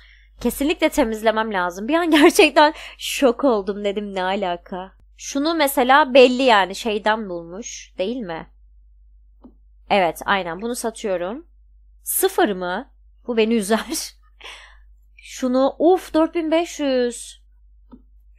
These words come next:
Harika. Ama sıfır. Aa, ne alaka? Çok saçma.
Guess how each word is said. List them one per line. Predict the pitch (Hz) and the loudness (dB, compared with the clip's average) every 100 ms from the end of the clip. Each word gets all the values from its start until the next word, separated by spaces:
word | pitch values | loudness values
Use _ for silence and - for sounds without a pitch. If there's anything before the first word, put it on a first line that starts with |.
| _ | _
Harika. | - 233 226 233 - 254 262 - _ _ _ _ _ | -6 2 2 2 -2 -4 -4 -14 _ _ _ _ _
Ama | 254 381 | 0 2
sıfır. | 381 - 403 440 427 381 - - _ _ _ - _ _ _ _ - - - _ _ _ _ | 0 0 0 0 0 0 -8 -20 _ _ _ -20 _ _ _ _ -20 -20 -20 _ _ _ _
Aa, | - - 262 | -6 0 0
ne | 254 - | 0 -2
alaka? | 311 311 294 247 - 214 190 - | 0 2 2 0 -4 -2 -2 -6
Çok | 247 - | -14 -10
saçma. | 226 - | -8 -8